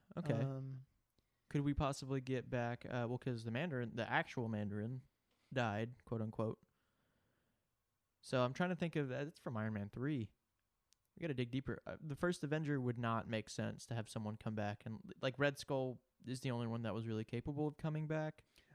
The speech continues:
Speaker 2: I'm
Speaker 1: He's
Speaker 2: thi-, oh,
Speaker 1: done.
Speaker 2: maybe Zola or something?
Speaker 1: Zola would make more sense.
Speaker 2: I'm thinking maybe also Secretary Ross.
Speaker 1: Uh, Ross, I feel like, makes the most sense,
Speaker 2: Yeah,
Speaker 1: and,
Speaker 2: 'cause
Speaker 1: and
Speaker 2: he's from,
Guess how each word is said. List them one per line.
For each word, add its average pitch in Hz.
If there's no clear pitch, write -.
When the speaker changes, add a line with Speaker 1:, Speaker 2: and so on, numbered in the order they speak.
Speaker 2:
I'm 165
Speaker 1:
He's 135
Speaker 2:
thi-, 139
oh, 143
Speaker 1:
done. 139
Speaker 2:
maybe 196
Zola 180
or 196
something? 233
Speaker 1:
Zola 294
would 170
make 117
more 104
sense. -
Speaker 2:
I'm 151
thinking 185
maybe 160
also 151
Secretary 147
Ross. 131
Speaker 1:
Uh, -
Ross, 175
I 139
feel 151
like, 131
makes 127
the 127
most 120
sense, 139
Speaker 2:
Yeah, 131
Speaker 1:
and, 131
Speaker 2:
'cause 123
Speaker 1:
and 117
Speaker 2:
he's 160
from, 143